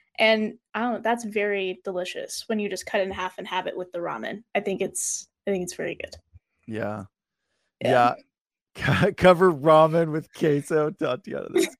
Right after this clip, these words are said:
Speaker 2: great. Yes. <laughs> That, that would be
Speaker 1: Uh,
Speaker 2: gnarly. Uh, I'm sure it might be good. Uh,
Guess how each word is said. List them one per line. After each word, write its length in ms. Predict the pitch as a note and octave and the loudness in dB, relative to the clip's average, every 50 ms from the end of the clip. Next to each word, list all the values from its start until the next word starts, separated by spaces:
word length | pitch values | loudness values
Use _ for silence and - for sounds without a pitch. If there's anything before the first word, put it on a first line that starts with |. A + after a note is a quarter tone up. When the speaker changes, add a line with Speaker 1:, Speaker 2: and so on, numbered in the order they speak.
| _ - | _ -12
Speaker 2:
great. 280 | - A1+ A1 - - - | -10 -8 -8 -10 -12 -12
Yes. 440 | - C#3+ B2 G#1+ A#1+ - - - - - | -10 -10 -8 -6 -8 -8 -10 -14 -14 -2
<laughs> 40 | - | 2
That, 320 | - A#4+ C#3 - - - - _ - _ _ - E4 C#4 C4+ C4 | 4 4 2 2 -4 -14 -16 _ -20 _ _ 2 6 8 10 10
that 100 | B3+ B3 | 10 10
would 100 | A3 A3+ | 8 8
be 120 | A3+ F#3 E3 | 8 6 6
Speaker 1:
Uh, 120 | D#3 D3 | 4 2
Speaker 2:
gnarly. 680 | C#3+ C#3+ C#3+ C#3+ D3 D3 C#3 C3 B2+ A#2+ A2+ A2 G#2+ - _ _ _ _ _ _ _ _ _ _ _ - | 2 4 4 4 4 2 0 -2 -4 -4 -6 -8 -10 -14 _ _ _ _ _ _ _ _ _ _ _ 0
Uh, 240 | D3+ C#3+ C#3+ D3 - | 4 4 4 4 2
I'm 140 | D#3 D3+ D3 | 0 -2 -2
sure 380 | C3 - - D#3+ E3+ F3+ F#3 F#3+ | -2 -4 -2 0 2 2 2 2
it 220 | F#3+ - E3+ D3+ | 0 -2 -6 -8
might 460 | D#3 C#3+ C3+ C3+ C3 C3+ D3+ - D#3 C#3 | -8 -8 -6 -4 -4 -4 -4 -8 -10 -12
be 140 | C3 C3 | -12 -12
good. 460 | B2 C3 C3+ C3 B2+ C3 C#3+ E3+ D4+ D#4 _ _ _ _ _ _ _ _ _ _ _ - | -6 -2 -2 0 0 0 0 -2 -4 -10 _ _ _ _ _ _ _ _ _ _ _ -8
Uh, 800 | C3+ B2+ B2 B2 B2 B2 A#2+ A#2+ A#2+ A#2+ A#2+ A#2 A#2 A#2 - | -4 -2 0 2 2 2 2 0 0 0 -2 -2 -2 -4 -6